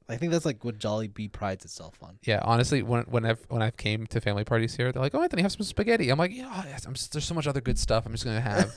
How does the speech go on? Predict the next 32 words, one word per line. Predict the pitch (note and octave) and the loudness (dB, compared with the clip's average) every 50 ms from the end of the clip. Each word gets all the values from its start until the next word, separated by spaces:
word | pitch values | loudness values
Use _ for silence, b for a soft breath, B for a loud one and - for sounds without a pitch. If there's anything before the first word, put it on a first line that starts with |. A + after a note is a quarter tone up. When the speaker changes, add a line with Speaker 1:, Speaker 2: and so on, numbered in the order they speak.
| - - - | -6 0 4
Speaker 1:
<laughs> | F#3 E3+ - - | 4 4 6 6
Speaker 2:
You | - G#3 | 8 8
know, | B2 A#2+ | 10 10
I | B2 B2+ C3 | 10 12 12
always | C#3+ D#3 D#3+ - | 12 12 12 12
have | F3+ D#3+ - | 12 10 12
to, | D#3+ | 12
like, | D#3+ C#3+ - | 10 8 10
talk | - - A#2+ A2+ - | 10 10 10 10 10
around | - A#2+ G#2+ G2 G2+ G#2+ A2+ A#2+ | 8 6 6 4 0 0 0 2
it, | B2+ C#3+ A#2+ - | 2 0 0 0
like, | A2+ A2+ G#2+ G#2+ | 0 0 -2 -2
just | A2 C#3+ G3+ - - | -6 -10 -8 -4 -2
to, | B2 A2 | -2 0
to | A#2 A#2+ A#2+ | 0 0 -2
dunk | - - - G#2+ A2 A#2 - | -2 -2 -4 -4 -2 0 0
on | A#2 A#2 A#2+ A#2+ B2 B2 B2 C3 - | 2 2 4 2 2 0 -2 -4 -4
sweet | - - C3 A#2 | -4 -2 -2 -2
spaghetti. | - - A#2+ A2+ A2 A#2 B2+ C3 | -2 0 2 2 2 2 2 0
Speaker 1:
Oh, | C#3+ C3 C3 | 0 2 4
really? | B2 A#2+ B2+ B2+ | 4 4 6 4
I | A2+ A2+ | 4 2
just | A#2+ C#3+ C3+ | 2 0 0
tell | - B2 A#2 | 0 0 0
them, | A#2 A2 G#2 | 0 0 -2
like, | G2+ G2+ | -2 -4
"It's | G#2 - | -4 -4
gross." | - - G#2+ G#2 G2+ - | -2 -2 0 0 2 4
Speaker 2:
<laughs> | - - - - A3 - - - G#3 F#3+ - - F4 G#3 F3 - - - - - - | 6 8 10 10 10 10 10 8 8 8 8 6 6 6 4 2 -2 -14 -14 -4 0
This | - C3 A#2+ | 2 4 4
shit | - B2 A2+ - | 4 2 2 0
sucks. | - - A#2 F#2 C#2+ - - - - - - | 0 -2 -2 -4 -4 -6 -8 -8 -8 -8 -10